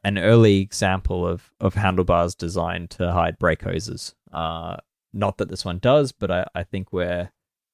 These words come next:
we're very quickly approaching the days of, of, uh, of James sitting in a corner crying, just saying, "Why couldn't they just leave the hoses outside?"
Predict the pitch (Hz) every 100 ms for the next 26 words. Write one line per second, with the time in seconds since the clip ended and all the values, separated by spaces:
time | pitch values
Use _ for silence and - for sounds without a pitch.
0 | _ 98 98 104 104 98 92 - 101 -
1 | 87 82 - 85 - 87 85 82 82 85
2 | 107 85 85 _ - 90 85 - 85 85
3 | 85 107 92 92 92 85 - 90 85 85
4 | - 90 87 - 87 85 80 82 - 110
5 | - 87 90 113 123 - 160 147 135 123
6 | 143 127 - 113 127 135 131 117 127 127
7 | 127 120 127 120 120 - 139 135 120 117